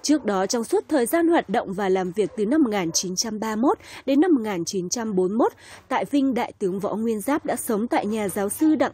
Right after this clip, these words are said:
Thái Mai. Ông coi bà Bích Hà như một người em nhỏ, luôn chiều chuộng và chăm sóc. Sau này, khi đại tướng Võ Nguyên Giáp lập gia đình với người vợ đầu là bà Nguyễn Thị Quang Thái,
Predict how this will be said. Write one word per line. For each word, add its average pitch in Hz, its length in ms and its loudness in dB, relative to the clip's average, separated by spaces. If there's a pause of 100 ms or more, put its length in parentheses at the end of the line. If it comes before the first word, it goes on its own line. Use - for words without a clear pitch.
Thái 233 160 -4
Mai. 262 320 2 (380)
Ông 220 200 -2
coi 214 220 -2
bà 190 200 -2
Bích - 200 0
Hà 247 220 -2
như 285 200 2
một 262 240 2
người 214 200 0
em 226 260 -2
nhỏ, 220 260 0 (220)
luôn 233 180 0
chiều 202 240 2
chuộng 226 300 -2
và 190 220 -4
chăm 196 240 -8
sóc. - 260 2 (260)
Sau 294 240 -2
này, 247 260 0
khi 233 200 -2
đại 226 260 -2
tướng 202 220 0
Võ 196 160 -2
Nguyên 233 240 -2
Giáp 302 240 0
lập 277 180 2
gia 285 200 -2
đình 214 260 0
với 196 200 0
người 233 220 2
vợ 196 200 -2
đầu 208 320 2 (240)
là 220 120 -2
bà 202 220 0
Nguyễn 190 280 -4
Thị 302 260 0
Quang 220 220 -8
Thái, 214 340 0